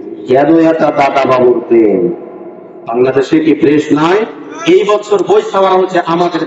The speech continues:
দেশে। আলহামদুলিল্লাহ, লাভ হলে আমাদের দেশে টাকা থাকবে। আমাদের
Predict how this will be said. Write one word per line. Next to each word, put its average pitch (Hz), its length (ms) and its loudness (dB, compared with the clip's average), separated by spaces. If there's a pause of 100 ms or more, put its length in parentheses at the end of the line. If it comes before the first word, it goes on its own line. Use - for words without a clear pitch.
দেশে। 156 220 0 (220)
আলহামদুলিল্লাহ, 220 720 0 (400)
লাভ 190 240 -2 (140)
হলে 185 180 2 (180)
আমাদের 226 260 -2 (100)
দেশে 196 180 2 (140)
টাকা 160 180 0 (120)
থাকবে। 160 280 -2 (360)
আমাদের 208 320 -2